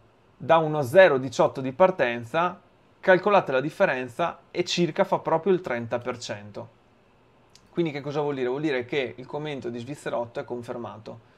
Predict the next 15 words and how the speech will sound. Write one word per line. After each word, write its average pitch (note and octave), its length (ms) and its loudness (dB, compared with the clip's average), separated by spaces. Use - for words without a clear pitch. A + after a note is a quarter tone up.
ossia C3 580 -2
se - 280 -4
voi G3 280 6
comprate D#3 640 0
azioni D#3+ 400 -4
americane B2+ 760 -6
su - 200 -10
borsa D3 340 0
italiana, C3 800 -4
preparatevi A#2+ 840 -2
perché B2+ 260 -6
avete D3 240 0
un'incidenza C#3+ 920 -4
dei B2 160 -4
dividendi D3+ 680 -6